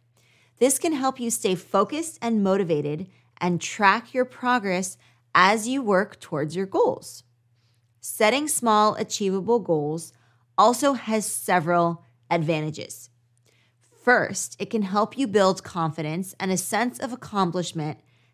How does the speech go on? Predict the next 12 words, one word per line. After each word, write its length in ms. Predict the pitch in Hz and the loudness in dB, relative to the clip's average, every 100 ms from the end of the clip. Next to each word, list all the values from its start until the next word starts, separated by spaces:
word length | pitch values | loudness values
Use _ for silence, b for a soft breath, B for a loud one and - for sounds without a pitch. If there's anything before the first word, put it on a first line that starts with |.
| _ | _
as 360 | - 180 190 180 | 2 4 2 0
you 100 | 226 | -2
achieve 580 | 233 - 175 160 160 - | -2 -2 0 0 -2 -6
each 320 | 175 165 - | -4 -4 -4
goal. 320 | - 101 - - _ _ _ _ _ _ _ - | -8 -8 -8 -18 _ _ _ _ _ _ _ -2
This 220 | 208 208 | 0 0
can 180 | - 233 | -2 -4
provide 440 | 208 185 175 165 | -2 4 4 4
a 20 | |
boost 480 | 151 - 254 269 - | -2 0 0 0 -2
of 140 | 226 190 | -6 -2
motivation 840 | 196 202 196 175 175 175 170 | 0 0 0 -2 -2 -4 -2